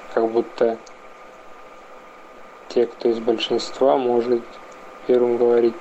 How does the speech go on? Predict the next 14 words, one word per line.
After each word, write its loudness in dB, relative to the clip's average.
«ты». 2
Ну, 0
понятно, 0
это, 2
это -2
типа 2
того, 6
как -2
мы 4
к -6
Богу 4
обращаемся -2
на 0
«ты». -2